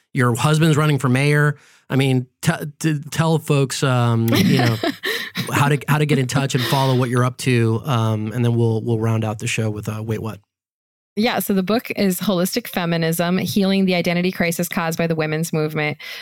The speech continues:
Speaker 2: Um, and it's the first of two books that my nonprofit has published. Um, and so you can find my book and the other book, The Happy Girl's Guide to Being Whole. And these are secular books. They're written for any secular woman, but my book in particular does carry the imprimatur,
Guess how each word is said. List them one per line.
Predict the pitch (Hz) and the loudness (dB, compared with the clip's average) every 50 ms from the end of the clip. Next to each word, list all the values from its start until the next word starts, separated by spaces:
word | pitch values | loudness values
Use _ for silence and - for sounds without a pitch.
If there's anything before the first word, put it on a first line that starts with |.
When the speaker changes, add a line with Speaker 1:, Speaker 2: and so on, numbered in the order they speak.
| - - - | -16 -10 -6
Speaker 2:
Um, | 165 170 160 156 156 127 - - - - | -4 -4 -2 -2 -4 -4 -6 -6 -4 -2
and | 185 190 | 0 0
it's | 190 185 | 0 0
the | - 208 | -2 -2
first | - - 220 233 220 - | 0 0 0 0 0 -2
of | 214 190 | -4 -4
two | - - 240 208 | 0 0 2 2
books | 180 180 143 - - | 2 0 -2 -2 -4
that | - 165 - | -4 -4 -2
my | 175 175 | -2 -2
nonprofit | 165 165 160 165 170 - 165 151 156 175 175 - | -2 -2 -2 -2 -2 -2 -4 -4 -2 -2 -2 -2
has | 175 165 165 | -2 -2 -2
published. | - - - - - - 185 - - - | -4 -4 -4 -2 -2 -2 -2 -2 -2 -4
Um, | - 170 160 156 | -2 -2 -2 -2
and | - 180 175 | 0 -2 0
so | - 170 170 | 0 0 0
you | 175 175 180 | 0 0 0
can | - 190 185 | 0 0 0
find | - 190 180 170 170 | 0 -2 -2 0 0
my | 180 190 214 226 | 0 0 0 0
book | 202 202 190 185 180 - | 0 0 0 0 -2 -4
and | - - 175 175 170 165 | -4 -2 -2 0 0 0
the | 160 - | 0 0
other | - 175 180 180 | 0 0 0 0
book, | 160 165 156 156 - | 0 -2 -4 -4 -4
The | - 170 | -4 -4
Happy | 170 165 160 - 170 165 | -4 -4 -4 -4 -4 -4
Girl's | 160 160 160 156 151 151 | -2 -2 -2 -2 -4 -4
Guide | - 170 165 160 151 | -4 -4 -4 -4 -4
to | 160 | -4
Being | - 156 151 151 160 151 | -6 -4 -4 -4 -4 -4
Whole. | - - 190 175 160 156 156 156 165 - - - - - - - - | -2 -2 -2 0 0 0 0 -2 -4 -6 -12 -16 -16 -16 -16 -4 -2
And | 185 190 | 0 2
these | 190 190 | 2 2
are | 202 | 0
secular | 196 - 202 196 - 226 226 220 208 | -2 -2 -4 -4 -2 -2 0 0 0
books. | 165 156 151 170 - | 0 -2 -4 -4 -4
They're | - 180 | -4 -2
written | 175 180 - - 185 | -2 0 -2 -2 -2
for | 185 - | -2 -2
any | - 175 180 185 | 0 0 0 0
secular | - 175 170 - - 180 175 165 | -2 -4 -4 -2 -2 0 0 0
woman, | 165 156 160 160 160 165 | 0 0 0 -2 -2 -2
but | 170 170 160 - - | 0 0 0 0 0
my | 175 180 180 185 226 | 0 0 0 0 0
book | 233 262 247 - | 0 -2 -2 -2
in | 190 | -2
particular | 175 180 175 170 - 180 - - 170 160 | -2 -2 -4 -2 -4 -6 -2 -2 -2 -2
does | 156 139 165 156 156 156 160 | -2 -2 -2 -2 -2 -2 -4
carry | - - 165 151 151 | -4 -4 -2 -2 0
the | 143 151 | -2 -2
imprimatur, | 151 151 143 160 147 147 139 151 - - 240 247 269 269 | -4 -4 -4 -4 -4 -2 -2 -4 -4 -2 -2 -2 0 -2